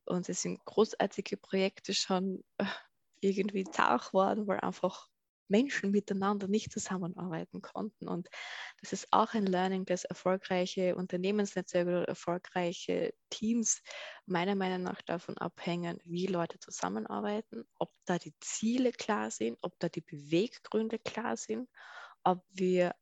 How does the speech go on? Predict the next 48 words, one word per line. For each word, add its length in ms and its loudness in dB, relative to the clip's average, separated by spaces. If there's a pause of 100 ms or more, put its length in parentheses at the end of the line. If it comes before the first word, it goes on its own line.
alle 320 4
nur 180 4
glauben, 800 4
wir 200 2
reden 380 2
über 260 -2
das 240 -8
gleiche 400 -2
Ziel 420 0
und 160 -6
die 60 -8
gleiche 440 -2
Richtung 460 -2
oder 260 0
ob 160 -6
wir 120 -2
auch 160 -2
tatsächlich, 1200 -2
äh, 160 -4
die 140 -12
gleichen 640 -6 (640)
Beweggründe 800 2
haben 220 -2
und 160 -10
die 60 -6
gleiche 360 -4
Motivation 720 -4
haben, 120 -2
dorthin 340 2
zu 100 4
kommen. 260 0
Und 80 -2
dass 140 0
jeder 140 6
mit 120 4
einer 200 4
anderen 240 4
Perspektive 720 4
in 120 2
das 180 0
Team 240 0
oder 100 6
in 100 -2
das 140 -6
Projekt 420 2
hineingeht, 540 -2
ist 180 -8
schon, 320 -4